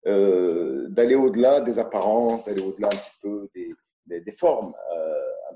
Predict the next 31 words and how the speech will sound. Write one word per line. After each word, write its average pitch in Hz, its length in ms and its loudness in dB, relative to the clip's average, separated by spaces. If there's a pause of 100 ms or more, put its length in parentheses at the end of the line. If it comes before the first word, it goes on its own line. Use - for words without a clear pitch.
peu 101 180 -16
de, 82 220 -10
de, 78 160 -12
de 95 60 -10
la 92 80 -6
religion 92 320 -12 (100)
pour 101 140 -10
aller 120 260 -8
vers, 120 140 -10 (500)
euh, - 40 -10 (460)
ce, - 280 -18
ce - 140 -20
sens 139 200 -12 (140)
profond 147 460 -4
de 98 100 -8
la 80 80 -4
religion, 73 480 -14
qui 85 180 -12
est - 40 -12
celui 92 280 -16
de 69 400 -14
la 85 80 -8
finalité 92 400 -14
spirituelle, 95 720 -10 (360)
euh, 78 560 -8
qui - 80 -10
est - 100 -12
en 85 100 -8
elle 156 280 -8 (340)
et 123 180 -8
qui, 160 480 -14